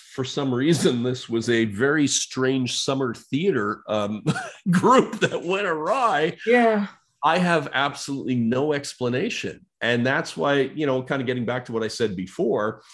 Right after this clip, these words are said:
Speaker 1: um, you know, as an academic, as a historian, you know, you're always curious,
Speaker 2: Mm.
Speaker 1: you're cautious,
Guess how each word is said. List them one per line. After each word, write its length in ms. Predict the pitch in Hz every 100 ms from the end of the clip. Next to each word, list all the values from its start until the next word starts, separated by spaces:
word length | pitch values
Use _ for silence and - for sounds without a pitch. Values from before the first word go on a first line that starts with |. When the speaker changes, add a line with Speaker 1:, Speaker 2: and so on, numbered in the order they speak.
| - - - -
Speaker 1:
um, 420 | 120 131 131 123 147
you 120 | 180
know, 160 | 135 -
as 240 | 131 139
an 100 | 139
academic, 540 | 131 127 117 113 117 113
as 220 | 107 110
a 80 | 113
historian, 880 | 127 - 117 101 104 104 110 120 120
you 140 | 120
know, 120 | 98 107
you're 240 | 110 -
always 320 | 95 92 113
curious, 920 | - - 156 110 82 85 190 - - - _ -
Speaker 2:
Mm. 220 | 208 180
Speaker 1:
you're 340 | - 175 185 - _ -
cautious, 840 | - - - 107 - - - -